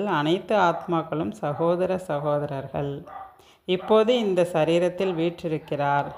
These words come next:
அனைவருமே அகால மூர்த்தி ஆவார்கள். இந்த சிம்மாசனம் கூட அகால மூர்த்தியினுடையது.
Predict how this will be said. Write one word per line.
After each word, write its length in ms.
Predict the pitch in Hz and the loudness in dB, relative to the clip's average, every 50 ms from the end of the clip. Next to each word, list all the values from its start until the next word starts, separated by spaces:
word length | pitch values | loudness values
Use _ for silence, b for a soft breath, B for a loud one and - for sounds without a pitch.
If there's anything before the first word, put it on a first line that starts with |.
| - - - | -14 -14 -8
அனைவருமே 760 | - 143 147 160 175 202 214 202 202 185 170 151 156 151 156 156 151 - | -4 0 2 2 2 2 4 2 2 2 2 2 2 0 0 0 -2 -4
அகால 500 | - 151 143 139 - 170 170 185 202 214 | -4 -4 -4 -2 2 2 4 4 4 2
மூர்த்தி 480 | 214 202 170 156 151 151 - - 196 196 - - | 2 2 0 0 0 -2 -4 -8 -6 -6 -4 -4
ஆவார்கள். 680 | 151 143 139 139 143 139 139 139 - 151 147 151 151 147 143 - - - - - - - - _ _ _ _ _ _ _ _ _ _ _ _ - - - - - - - - - - - _ _ _ _ _ _ _ _ _ _ _ _ _ _ _ _ _ _ _ _ _ _ _ _ _ _ _ _ _ _ _ - | -2 -2 -2 -2 -2 -4 -4 -6 -4 -2 0 0 0 -2 -4 -6 -10 -14 -16 -16 -18 -20 -20 _ _ _ _ _ _ _ _ _ _ _ _ -20 -20 -20 -20 -20 -20 -20 -20 -20 -20 -20 _ _ _ _ _ _ _ _ _ _ _ _ _ _ _ _ _ _ _ _ _ _ _ _ _ _ _ _ _ _ _ -2
இந்த 280 | - 185 190 180 180 180 | 2 2 4 4 4 2
சிம்மாசனம் 840 | 170 175 - 170 175 185 202 214 214 214 214 220 208 190 185 185 185 | 2 2 0 0 0 2 2 2 2 2 0 -2 -2 -2 -2 -2 -2
கூட 220 | 180 - 175 165 165 151 143 147 160 185 208 196 | -2 -2 -2 0 0 0 0 0 -2 -2 -2 -2
அகால 440 | 151 147 139 - 165 170 175 185 202 214 | -2 -2 -2 2 4 4 4 4 2 -2
மூர்த்தியினுடையது. 1040 | 208 185 165 165 170 170 - 175 165 165 160 147 143 139 143 139 139 131 123 147 147 | -4 -2 -2 -2 -4 -4 -6 -6 -6 -4 -4 -4 -6 -6 -8 -8 -8 -8 -6 -6 -6